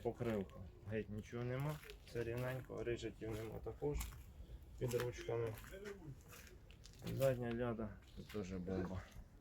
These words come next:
Має задні, задні парктроніки. Так, зараз вам покажу салончик. Так, по салончику у нас, е,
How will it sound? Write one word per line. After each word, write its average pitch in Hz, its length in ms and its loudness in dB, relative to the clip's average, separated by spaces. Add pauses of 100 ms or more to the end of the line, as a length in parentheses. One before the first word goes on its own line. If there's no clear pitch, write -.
(120)
Має 110 320 6
задні, 113 440 4 (840)
задні 110 540 4
парктроніки. 95 720 4 (1700)
Так, 95 140 0
зараз 101 220 2
вам 101 80 4
покажу 107 380 0
салончик. 135 560 2 (3750)
Так, 107 160 10 (120)
по 123 100 8
салончику 113 520 8
у 101 40 8
нас, - 280 6 (320)
е, 98 420 10